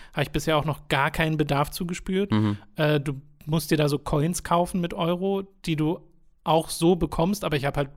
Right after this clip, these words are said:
Speaker 1: original sieben Coins oder so
Speaker 2: Okay.
Speaker 1: bekommen, also fast gar nichts. Äh, da spüre ich aber, wie gesagt, auch wenig Bedarf zu. War bei Pokémon Go am Anfang auch so und erst später kam dann so das Ding von,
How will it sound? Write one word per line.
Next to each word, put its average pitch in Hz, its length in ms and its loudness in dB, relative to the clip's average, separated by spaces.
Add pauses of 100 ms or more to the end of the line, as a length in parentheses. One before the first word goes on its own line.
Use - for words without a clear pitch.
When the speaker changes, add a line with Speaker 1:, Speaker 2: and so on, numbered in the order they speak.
(120)
Speaker 1:
original 143 480 -2
sieben 147 400 -4
Coins 165 300 -2
oder 226 180 -4
so 214 100 0
Speaker 2:
Okay. 233 100 -2
Speaker 1:
bekommen, 247 360 0
also 165 220 -6
fast - 320 -6
gar 151 220 -4
nichts. 208 340 -4 (560)
Äh, 151 380 2 (260)
da 151 320 2
spüre - 260 0
ich 160 120 4
aber, 147 140 4
wie 147 60 0
gesagt, 147 260 0
auch - 120 -4 (160)
wenig 147 380 -2
Bedarf 147 300 0
zu. 180 180 -2
War 170 140 4
bei 208 80 6
Pokémon 196 380 0
Go 180 100 2
am 175 120 2
Anfang 175 320 -4
auch 175 140 -2
so 185 160 -4
und 190 160 -6
erst - 260 -4
später 165 260 2
kam 156 220 -2
dann 151 100 -2
so 151 100 0
das 151 120 -2
Ding 156 200 -4
von, 156 260 -2